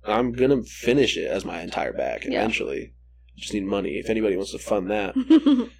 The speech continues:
Speaker 1: But, yeah, no. Kingdom Hearts is super good. I also didn't know anything about Final Fantasy until after Kingdom Hearts.
Speaker 2: Oh, I've, I've known about Final Fantasy since my first memory. Like,
Speaker 1: <laughs>
Speaker 2: gain sentience, Final Fantasy.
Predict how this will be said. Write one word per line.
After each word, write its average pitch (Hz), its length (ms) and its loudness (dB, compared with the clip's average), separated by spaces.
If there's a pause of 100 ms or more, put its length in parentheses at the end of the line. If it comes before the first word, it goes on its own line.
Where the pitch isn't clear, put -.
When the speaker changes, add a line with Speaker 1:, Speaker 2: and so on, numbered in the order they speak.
(360)
Speaker 1:
But, 90 420 0 (920)
yeah, 104 340 2
no. 98 340 -2 (300)
Kingdom 156 180 2
Hearts 156 200 2
is 110 140 -6
super 107 320 0
good. 92 280 0
I 131 140 2
also 185 220 4
didn't 113 140 4
know 107 80 4
anything 104 180 2
about 92 160 0
Final 101 180 2
Fantasy 104 380 0
until - 180 -2
after - 200 -4
Kingdom 98 220 -8
Hearts. - 260 -6
Speaker 2:
Oh, 190 300 4
I've, 269 260 6 (680)
I've 302 220 8
known 262 180 6
about 202 220 6
Final 190 220 4
Fantasy 220 500 0
since 202 400 0
my 196 120 2
first 214 460 0
memory. 147 540 -2 (400)
Like, 196 380 4 (260)
Speaker 1:
<laughs> - 840 -4
Speaker 2:
gain 240 320 8
sentience, 254 640 4 (180)
Final 214 260 6
Fantasy. - 640 -2